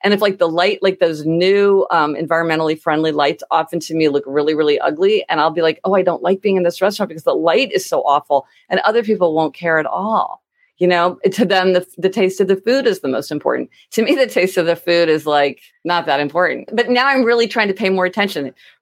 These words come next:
read all the ingredients and really appreciate it and really notice it instead of just gulping it down the way I did,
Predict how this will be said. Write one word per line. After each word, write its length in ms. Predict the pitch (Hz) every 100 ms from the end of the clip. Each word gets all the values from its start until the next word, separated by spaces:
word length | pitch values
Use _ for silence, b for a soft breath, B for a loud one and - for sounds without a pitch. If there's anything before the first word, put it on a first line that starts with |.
| -
read 320 | 151 208 208
all 180 | 196 190
the 140 | 190
ingredients 580 | 175 156 170 180 175 165
and 140 | 151
really 220 | 156 180 170
appreciate 580 | 165 185 185 185 180
it 140 | 175 156
and 80 | 160
really 200 | 175 160
notice 380 | 170 180 185
it 140 | 165 -
instead 260 | 156 175
of 60 | 160
just 200 | 160 123
gulping 320 | 147 151 156
it 100 | 143
down 200 | 165 160
the 80 | 143
way 180 | 139 143
I 100 | 135
did, 340 | 131 143 135